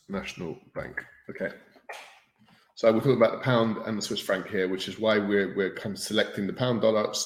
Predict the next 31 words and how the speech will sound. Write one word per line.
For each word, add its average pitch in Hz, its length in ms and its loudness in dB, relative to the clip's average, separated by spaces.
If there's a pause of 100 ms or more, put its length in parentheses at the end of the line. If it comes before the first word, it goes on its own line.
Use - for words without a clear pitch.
dollar 101 180 2
Swiss, - 600 -2 (560)
uh, 104 140 -2
in 101 220 -2
today's 98 420 0
price 95 340 -2
action. - 300 -6
So 123 460 6
let's, 127 400 4
uh, 120 160 6
let's - 240 0
see 135 100 6
if 127 100 6
we 127 100 -2
can 120 380 0 (1900)
get - 160 0
some 120 280 4
joy 131 220 8
in 127 120 8
those 123 260 6
markets 127 440 2
today. 131 400 8
I'll 113 80 -2
just - 260 -8
repost 123 520 2
that, - 360 4
just - 280 -10
a - 140 -10
little 107 320 0
update 107 280 -2
there. 107 300 2